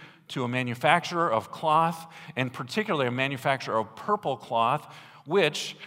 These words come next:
in those days was a very sought-after kind of color. It was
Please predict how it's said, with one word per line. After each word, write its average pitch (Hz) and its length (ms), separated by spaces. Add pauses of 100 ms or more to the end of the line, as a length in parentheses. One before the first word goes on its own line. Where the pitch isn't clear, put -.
(100)
in 127 160
those 170 300
days 123 320
was 123 180
a 127 40
very 160 280
sought-after 135 920 (380)
kind 110 140
of 107 100
color. 147 420 (440)
It 123 100
was 127 220